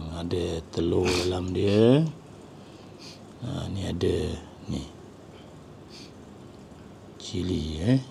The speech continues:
cili cabai. Ha, nasi goreng cili. Nasi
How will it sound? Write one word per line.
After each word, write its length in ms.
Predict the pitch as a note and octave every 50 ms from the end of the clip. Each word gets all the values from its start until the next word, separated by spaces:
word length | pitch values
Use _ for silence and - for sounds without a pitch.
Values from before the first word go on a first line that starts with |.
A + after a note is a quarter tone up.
| - -
cili 320 | - - E2+ E2 F2+ D#2
cabai. 560 | D2+ D2+ - - F#2+ F#2+ G2 E2+ D#2 C#2+ D2 D2 C#2+ D2 D#2 - - - - -
Ha, 80 | - E2 D#2+ D#2+ D#2 D2+ D2+ D2+ D2+
nasi 240 | D2+ - - C3 A#2 G#2+
goreng 420 | F#2+ F2+ F2 E2+ E2+ E2+ D#2+ D#2+ D#2 D2 C#2+ - - - - - - - - - - - - - - - - - - - - - - - - - - - - - - - - - - - - - - - - - - - - - - - - - - - -
cili. 640 | - - - F#2 F2 E2+ E2 D#2 D2+ D2+ D2 C#2 C#2 - - - - - - - - - - - - - - - - - - - - - - - - - - - - - - - - - - - - - - - - - - - - - -
Nasi 400 | - - - - - - - F#3